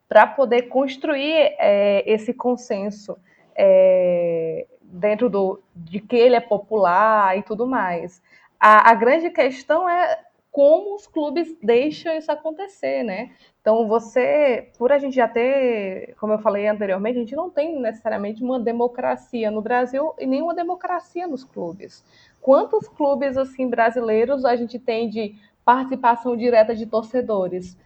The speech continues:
Por exemplo, os diretores do Flamengo que, é, tem, tem um, um histórico bem feio esse, nesses últimos anos, né? Assim,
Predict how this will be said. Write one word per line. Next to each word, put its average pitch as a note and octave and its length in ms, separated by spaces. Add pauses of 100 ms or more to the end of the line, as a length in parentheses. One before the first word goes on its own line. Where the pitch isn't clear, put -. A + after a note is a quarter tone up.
(120)
Por G#3+ 120
exemplo, G#3+ 400
os G#3+ 60
diretores B3 720
do C#4+ 120
Flamengo D4 600
que, D4 540 (300)
é, F#3+ 640 (140)
tem, G#3+ 720 (560)
tem A3 160
um, B3 320
um B3+ 60
histórico C4 640
bem A#3+ 320
feio C4 640
esse, A3+ 680
nesses G#3 300
últimos G#3 440
anos, A#3 420
né? F3 260
Assim, A3 300